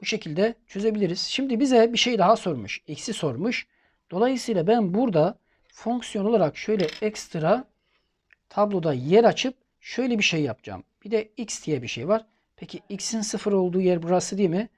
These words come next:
Evet, sıfır bu arada. O zaman sıfırı buraya yazıyorum.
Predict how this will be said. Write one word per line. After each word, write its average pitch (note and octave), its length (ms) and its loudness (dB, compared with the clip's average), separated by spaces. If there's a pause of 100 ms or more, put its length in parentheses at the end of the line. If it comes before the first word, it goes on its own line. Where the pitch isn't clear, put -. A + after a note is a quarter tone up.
(340)
Evet, F#3 300 0
sıfır D#3+ 540 -6
bu G3 140 6
arada. D#3+ 440 4 (580)
O G3 100 -4
zaman F#3+ 340 0 (100)
sıfırı F3 440 -6
buraya F3 320 2 (360)
yazıyorum. F3 540 -2